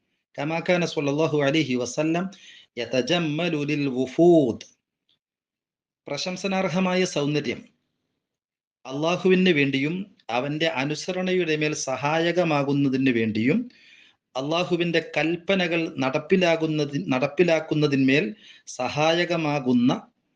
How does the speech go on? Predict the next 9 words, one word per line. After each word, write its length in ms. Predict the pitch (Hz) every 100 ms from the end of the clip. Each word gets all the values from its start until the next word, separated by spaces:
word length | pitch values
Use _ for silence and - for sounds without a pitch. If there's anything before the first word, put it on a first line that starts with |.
| _ _ _ _
ഉദാഹരണത്തിന് 600 | 139 156 165 170 156 151
പറഞ്ഞാൽ 400 | 135 123 127 156 214 - _ _ _ -
നിവേദക 580 | 135 143 160 180 180 175
സംഘങ്ങളെ 600 | 170 151 147 151 151 143 143
സ്വീകരിക്കുന്നതിന് 1080 | 143 131 143 160 165 160 143 131 127 131 127 -
നബി 180 | - 123
സല്ലല്ലാഹു 540 | - 156 151 143 131 135
അലൈഹി 340 | 123 135 131
വസല്ലമ 560 | 127 123 123 120 120